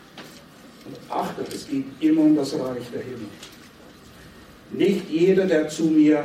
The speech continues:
sagt", na, auf Schweizerdeutsch, musst du liefern oder nicht laufen, oder?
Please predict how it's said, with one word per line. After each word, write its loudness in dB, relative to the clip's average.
sagt", -4
na, -4
auf -12
Schweizerdeutsch, -2
musst -8
du -6
liefern -2
oder -2
nicht -4
laufen, -4
oder? -10